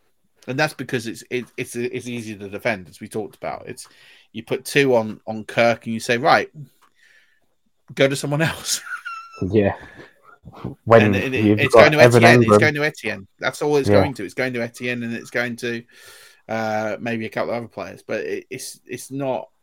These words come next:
Speaker 1: they're not, no one's scared. No one's scared of what's going on there because they're not,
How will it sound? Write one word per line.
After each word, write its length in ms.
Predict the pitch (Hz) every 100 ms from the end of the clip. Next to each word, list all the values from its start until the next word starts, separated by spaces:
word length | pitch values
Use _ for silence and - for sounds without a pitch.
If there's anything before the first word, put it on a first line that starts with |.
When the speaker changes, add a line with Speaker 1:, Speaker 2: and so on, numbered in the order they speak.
| _
Speaker 1:
they're 120 | 127
not, 180 | 143 110
no 80 | 151
one's 200 | 135 -
scared. 520 | - 135 120 85 71 _ _ -
No 120 | 123
one's 220 | 123 117
scared 380 | - 123 117 107
of 100 | 104
what's 240 | 110 -
going 260 | - 107 107
on 160 | 110 107
there 160 | 101
because 500 | 98 98 113 98 - _ _ _ _ _ _ _ _ _ _ _ _ _
they're 340 | 117 113 117 110
not, 360 | 120 113 85